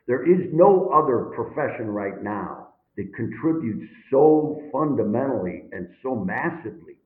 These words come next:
to society and the way we all live that owns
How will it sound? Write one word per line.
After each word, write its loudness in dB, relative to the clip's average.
to -8
society -4
and -4
the -4
way -2
we -4
all -4
live -2
that 0
owns 4